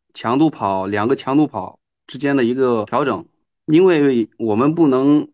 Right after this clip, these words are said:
每天都跑速度嘛。一周的话，普通的跑者基本上会安排两个比较强度有大点儿的课，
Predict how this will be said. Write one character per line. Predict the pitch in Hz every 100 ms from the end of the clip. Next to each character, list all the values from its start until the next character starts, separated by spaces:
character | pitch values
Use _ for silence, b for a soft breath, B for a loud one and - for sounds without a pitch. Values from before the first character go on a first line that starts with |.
| _ _ _
每 | 123 107
天 | - 160
都 |
跑 | 160 107
速 | - 117
度 | 104
嘛。 | 98 - _ _ _
一 | 127
周 | 127 139
的 | 135
话， | 135 120 113 104 101
普 | -
通 | 120 139
的 | 135
跑 | - 113
者 | 117 104 95
基 | -
本 | 123 104
上 | 113
会 | - 113 104 -
安 | 127 123
排 | 123
两 | 123 95
个 | 101 104
比 | 101
较 | 101
强 | - 104
度 | 117
有 | 101
大 | - 123 107
点 | 92
儿 | _
的 |
课， | _ 98